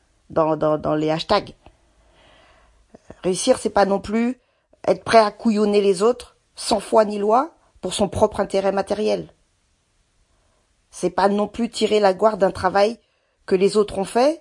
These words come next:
et se l'approprier. Malheureusement, ça peut vous paraître à vous évident,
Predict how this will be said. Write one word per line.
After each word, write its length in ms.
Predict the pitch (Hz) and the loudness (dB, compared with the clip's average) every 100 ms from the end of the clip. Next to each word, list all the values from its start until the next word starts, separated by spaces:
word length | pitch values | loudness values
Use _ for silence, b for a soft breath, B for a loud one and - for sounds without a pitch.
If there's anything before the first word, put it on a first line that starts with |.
| _ - | _ -4
et 100 | 185 | -2
se 100 | 190 | -2
l'approprier. 680 | 185 202 202 214 214 202 _ _ 156 | 0 -2 -2 -6 -4 -6 _ _ -4
Malheureusement, 720 | 185 226 247 254 233 269 294 | 2 4 4 2 2 -2 -2
ça 180 | - 233 | -4 -6
peut 160 | 214 | -4
vous 160 | 196 202 | -4 -6
paraître 380 | 202 202 214 202 | -6 -6 -6 -6
à 60 | |
vous 180 | 180 208 | -4 -4
évident, 420 | 185 196 226 269 | -4 -6 -8 -8